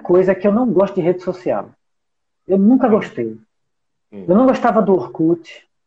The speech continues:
Speaker 1: eu nunca gostei do Facebook, nunca gostei do Twitter, eu experimentei todos, eu tive que usar todos a vida inteira por conta do trabalho, mas eu nunca gostei, nunca.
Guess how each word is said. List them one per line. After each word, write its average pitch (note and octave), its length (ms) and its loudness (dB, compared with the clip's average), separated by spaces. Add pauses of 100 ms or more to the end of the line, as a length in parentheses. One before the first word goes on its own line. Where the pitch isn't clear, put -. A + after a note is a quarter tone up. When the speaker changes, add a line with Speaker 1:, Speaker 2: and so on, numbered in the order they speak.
(140)
Speaker 1:
eu G3 80 2
nunca C4 180 4
gostei A#3+ 240 0
do - 60 -10
Facebook, D#3 760 -2
nunca G3+ 280 -2
gostei F#3 280 0
do E3+ 80 -2
Twitter, D3 600 -2
eu F3+ 40 2
experimentei F3+ 720 0
todos, D3+ 340 0
eu F3 80 2
tive A3 180 0
que A#3 100 0
usar G#3 300 4
todos G3 400 2
a F#3 80 4
vida G#3 200 -4
inteira F3 500 0 (440)
por E3+ 140 -10
conta A3+ 300 2
do F#3+ 100 -2
trabalho, C3+ 640 -2 (1300)
mas A3+ 340 2
eu C4+ 120 2
nunca C#4+ 260 2
gostei, A3+ 420 -4 (400)
nunca. G#3+ 520 2